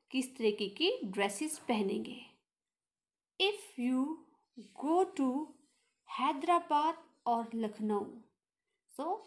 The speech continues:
Hyderabad is a capital of Telangana and Lucknow is the capital of उत्तर प्रदेश।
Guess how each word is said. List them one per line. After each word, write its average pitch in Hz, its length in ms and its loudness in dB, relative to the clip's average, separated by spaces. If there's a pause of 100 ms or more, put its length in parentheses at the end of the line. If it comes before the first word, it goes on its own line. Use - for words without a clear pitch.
(300)
Hyderabad 220 720 6
is 233 120 -2
a 247 60 0
capital 226 560 0
of 339 240 6 (140)
Telangana 208 640 2 (640)
and 226 260 6 (440)
Lucknow 220 640 0
is 220 120 -4
the 226 120 2 (100)
capital 208 420 0
of 311 240 8 (480)
उत्तर 240 380 -2
प्रदेश। - 720 -6